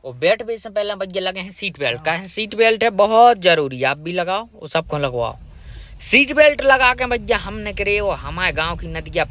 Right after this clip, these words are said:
पार करी हम औरों ने। खेल जा नदिया बहुत लंबी चौड़ी है और रोड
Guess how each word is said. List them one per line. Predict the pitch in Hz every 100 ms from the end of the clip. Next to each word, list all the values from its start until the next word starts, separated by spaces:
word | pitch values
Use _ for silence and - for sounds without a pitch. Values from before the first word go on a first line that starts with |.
| 160
पार | 165 151
करी | 147 131
हम | 120 120
औरों | 110 113
ने। | 107 - - - - -
खेल | - 151
जा | 175
नदिया | 151 147 160 160
बहुत | 156 165
लंबी | 131 139 170 170
चौड़ी | 165 151 151
है | 143 160 185
और | 147
रोड | 143 156